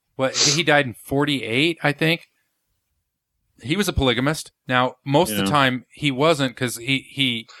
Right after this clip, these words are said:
Speaker 1: he'd married two wives when they were young. One passed away. So most of his presidency, he was only married to one woman. But that's, that's, you only have to go back that far. And there are still guys in the, well, when did,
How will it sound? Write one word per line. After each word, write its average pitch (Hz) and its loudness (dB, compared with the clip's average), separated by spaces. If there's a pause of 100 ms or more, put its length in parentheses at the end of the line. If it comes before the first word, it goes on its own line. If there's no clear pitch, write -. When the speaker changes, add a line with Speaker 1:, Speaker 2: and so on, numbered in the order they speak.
(400)
Speaker 1:
he'd 147 0
married 151 4
two 147 2
wives 127 2
when 127 -2
they 123 2
were 117 0
young. 123 2
One 123 -2
passed - -2
away. 120 -2
So - -6
most 127 2
of 117 0
his 107 -6
presidency, 127 0
he 117 -2
was 113 -4
only 123 4
married 117 2
to 107 -4
one 107 0
woman. 135 2
But 107 0 (540)
that's, 170 0 (360)
that's, - -2 (280)
you 147 0
only 202 2
have 165 0
to - -12
go 147 2
back 147 -2
that 135 2
far. 147 2 (340)
And 139 4
there 156 2
are 185 0
still 175 0
guys 156 2
in 147 -2
the, 139 0
well, 131 0 (100)
when 139 0
did, 131 2